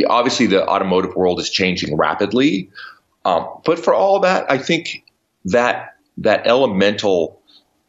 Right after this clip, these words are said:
idea of what you're talking about, Brian, about freedom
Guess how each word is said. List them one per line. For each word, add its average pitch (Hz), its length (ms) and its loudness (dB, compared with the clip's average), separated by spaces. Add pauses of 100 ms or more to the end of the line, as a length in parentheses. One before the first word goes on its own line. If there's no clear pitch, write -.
idea 95 360 2
of 78 80 0
what 87 100 0
you're 92 100 -2
talking 90 320 -4
about, 82 220 0
Brian, 85 220 2
about - 240 -2
freedom 92 480 0